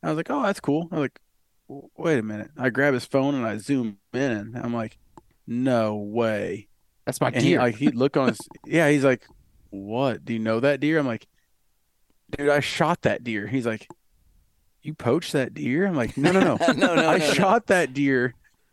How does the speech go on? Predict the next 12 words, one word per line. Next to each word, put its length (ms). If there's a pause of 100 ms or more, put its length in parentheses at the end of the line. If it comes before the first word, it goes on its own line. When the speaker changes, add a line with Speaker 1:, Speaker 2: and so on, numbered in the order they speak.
(120)
Speaker 1:
I 120
shot 320
that 180
deer 180
three 400
years 500
ago." 540 (500)
He's 180
like, 140
"No, 260
you 180
didn't." 380